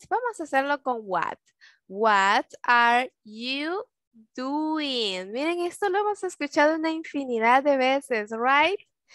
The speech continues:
What are you doing? ¿Qué estás haciendo?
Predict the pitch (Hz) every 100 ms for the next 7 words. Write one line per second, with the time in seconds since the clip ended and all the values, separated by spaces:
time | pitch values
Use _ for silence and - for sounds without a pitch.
0 | - _ 320 339 349 330 330 311 311 330
1 | 320 233 262 247 220 196 180 - _ 294
2 | 294 330 320 - 320 320 311 294 - 269
3 | 277 262 226 - -